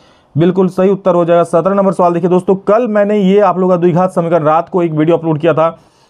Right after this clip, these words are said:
बीस मिनट का वीडियो था, अगर आप उसको सिर्फ देख कर चले तो सात नंबर कन्फर्म कर लेते। मैंने सात, अ,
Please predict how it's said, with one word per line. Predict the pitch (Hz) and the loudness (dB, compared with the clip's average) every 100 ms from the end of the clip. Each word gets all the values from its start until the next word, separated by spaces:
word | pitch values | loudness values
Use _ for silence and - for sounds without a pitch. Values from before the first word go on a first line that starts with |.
| - | -6
बीस | 135 202 233 | 0 0 0
मिनट | 208 202 185 | 0 0 0
का | 185 | 0
वीडियो | 175 196 | 2 0
था, | 196 | 0
अगर | 185 | 0
आप | 185 185 | 0 -2
उसको | 185 185 247 | -6 -4 -4
सिर्फ | 247 226 | -2 -2
देख | 165 196 | 0 0
कर | 202 | 0
चले | 175 185 185 | 0 0 0
तो | |
सात | 180 185 180 | 0 -2 -2
नंबर | 180 175 185 | -2 -2 -2
कन्फर्म | 165 156 170 | -2 -2 -2
कर | 170 | 0
लेते। | 165 | 0
मैंने | 165 160 | -2 -2
सात, | 185 185 | 0 -2
अ, | 185 | -2